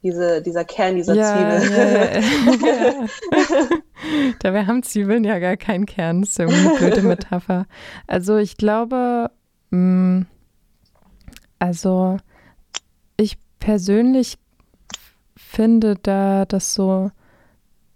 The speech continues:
Speaker 2: Persönlichkeitseigenschaften irgendwie so zu oberflächlich sind, um so unseren Kern zu beschreiben. Ähm, aber ich denke, das, was alle Menschen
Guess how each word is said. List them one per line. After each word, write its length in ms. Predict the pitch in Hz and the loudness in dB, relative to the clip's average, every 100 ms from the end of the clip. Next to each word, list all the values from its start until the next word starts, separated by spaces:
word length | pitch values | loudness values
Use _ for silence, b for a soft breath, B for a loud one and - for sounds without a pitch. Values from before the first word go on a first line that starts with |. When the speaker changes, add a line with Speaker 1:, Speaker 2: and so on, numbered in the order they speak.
| - 208 202 196 | -6 -2 0 2
Speaker 2:
Persönlichkeitseigenschaften 1200 | 240 254 - 202 190 - 196 202 - 202 - - | 2 2 -2 -4 -2 -2 0 0 0 -4 -2 -2
irgendwie 340 | 185 185 190 190 | 0 0 0 -2
so 180 | - 180 | -2 -6
zu 260 | - 185 | -4 -4
oberflächlich 840 | - 185 196 - 185 185 190 180 - | -4 -2 -4 -2 -4 -2 -2 -4 -4
sind, 360 | 175 175 175 - | -2 0 0 -2
um 240 | 175 175 | -2 -2
so 120 | 175 175 | -2 -2
unseren 400 | 180 185 185 180 | -2 -2 -2 -2
Kern 360 | - 185 185 | -2 -2 0
zu 160 | 190 185 | -2 -4
beschreiben. 880 | 175 175 - - 165 175 180 185 208 b b b b b _ - | -4 -6 -6 -4 -2 0 0 0 -2 b b b b b _ -4
Ähm, 840 | 175 175 175 175 170 170 170 170 - b b b b b _ _ _ _ _ _ _ _ _ - | 0 2 2 2 2 2 0 -2 -4 b b b b b _ _ _ _ _ _ _ _ _ -4
aber 160 | 196 | 0
ich 180 | 196 - | -2 -2
denke, 920 | 202 196 220 - 233 214 208 208 214 - _ _ _ _ _ _ _ | -2 2 2 2 0 2 2 0 -4 -10 _ _ _ _ _ _ _
das, 380 | - 220 - - | -2 -2 -4 -4
was 440 | 202 202 - - - _ _ - | -4 -4 -10 -14 -18 _ _ -4
alle 320 | 202 214 233 | 0 2 4
Menschen 840 | 214 208 220 226 - 202 196 196 | 4 4 4 2 0 2 4 2